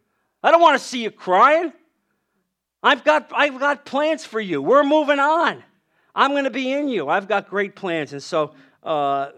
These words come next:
it's just incredible when you see how God speaks to these first twelve guys, uh, telling them what, what,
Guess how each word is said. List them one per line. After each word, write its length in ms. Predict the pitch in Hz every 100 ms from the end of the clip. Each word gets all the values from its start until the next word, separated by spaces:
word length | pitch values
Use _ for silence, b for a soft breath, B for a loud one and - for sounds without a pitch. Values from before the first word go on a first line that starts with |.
| 131
it's 200 | 139 -
just 360 | - 180 - -
incredible 640 | 160 - - 262 220 147
when 160 | 139 143
you 80 | 143
see 220 | - 175
how 100 | 156
God 380 | 127 160 160 -
speaks 340 | - 165 -
to 100 | 147
these 200 | 135 127
first 340 | - 139 127
twelve 360 | - 139 135 113
guys, 440 | 151 139 127 - _ b b b b
uh, 360 | 123 123 131 131 143
telling 280 | 170 156 147
them 120 | 131
what, 240 | 135 131 -
what, 300 | 143 139